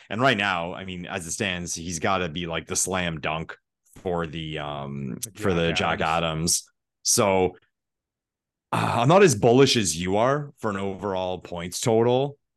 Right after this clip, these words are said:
Speaker 1: Um, and it pains me to do that because, you know, B C boy Mike Lepore always kinda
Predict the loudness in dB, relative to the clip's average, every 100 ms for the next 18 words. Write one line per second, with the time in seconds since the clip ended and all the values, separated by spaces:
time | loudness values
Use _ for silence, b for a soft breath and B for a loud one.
0 | _ -10 -6 -6 -6 -8 -10 -12 -8 -6
1 | -4 -2 0 0 -2 -2 2 2 2 -2
2 | -4 -10 -8 -8 -8 -8 -6 -4 -4 -4
3 | -4 -4 -8 -6 -6 -6 -2 0 0 -2
4 | -4 -4